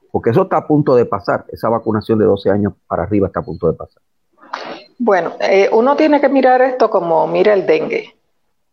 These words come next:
Speaker 2: El dengue en los niños tiende a ser relativamente benigno, pero ¿quiénes son los que llevan el virus a la casa donde el mosquito pica y entonces infecta a personas mayores? Los niños cuando están en las escuelas,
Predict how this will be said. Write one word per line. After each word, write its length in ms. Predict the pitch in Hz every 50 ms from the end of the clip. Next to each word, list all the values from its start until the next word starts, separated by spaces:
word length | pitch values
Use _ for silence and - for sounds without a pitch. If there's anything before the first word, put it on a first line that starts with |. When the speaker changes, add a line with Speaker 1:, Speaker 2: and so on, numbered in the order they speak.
| _ _ _ _
Speaker 2:
El 200 | - - 185 185
dengue 280 | 180 190 202 226 254 277
en 100 | 269 247
los 100 | 247 247
niños 460 | 247 254 277 277 254 240 240 240 247
tiende 300 | - 214 190 196 190 202
a 80 | 208 214
ser 480 | 214 - 233 233 233 233 233 240 - - -
relativamente 720 | 202 180 180 175 180 180 185 190 190 190 196 196 - -
benigno, 560 | 202 196 170 165 156 160 156 156 156 160 - _ _ _ _ _ _ _
pero 220 | - - 175 170 -
¿quiénes 340 | - 196 202 208 220 220 -
son 220 | - 233 233 226
los 100 | 220 220
que 140 | - 220 190
llevan 300 | 190 196 202 214 208 208
el 100 | 196 180
virus 260 | 180 196 208 208 202
a 100 | 208 202
la 140 | 185 185 185
casa 300 | - 202 220 214 220 208
donde 240 | 185 175 175 175 170
el 60 | 160
mosquito 460 | 160 165 - - 208 185 - 202 202
pica 320 | 202 196 202 196 - 196 190
y 80 | 180 170
entonces 340 | 165 170 - 170 - 190 175
infecta 480 | 175 - 185 180 170 - - 180 175
a 80 | 170 -
personas 420 | - 185 165 - - 175 175 180
mayores? 440 | 190 190 190 202 196 185 165 170 170 - - - _ _ _ _ _ _ -
Los 160 | 175 170 165
niños 320 | 185 202 220 233 226 214
cuando 240 | 220 - 170 160 160
están 220 | 156 - 156 151
en 100 | 160 156
las 120 | 156 156 156
escuelas, 460 | 156 - - - 165 - - - -